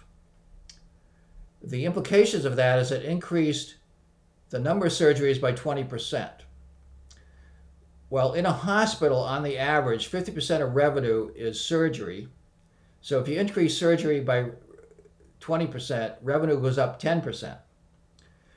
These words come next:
The revenue of this hospital is over seven billion dollars.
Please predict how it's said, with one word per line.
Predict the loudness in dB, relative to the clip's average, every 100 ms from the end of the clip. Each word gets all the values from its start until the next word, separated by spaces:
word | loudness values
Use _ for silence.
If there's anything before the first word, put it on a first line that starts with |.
| _ _ _ _
The | -4
revenue | 4 6 6 6 6
of | 6
this | 4 0
hospital | -2 0 2 0 -4 -4 -4 -6 -12 _ _ _ _ _ -10
is | -4 2
over | 4 4
seven | 2 4 6 6 4 4
billion | 8 8 8 2
dollars. | 2 4 4 0 -4 -14 -18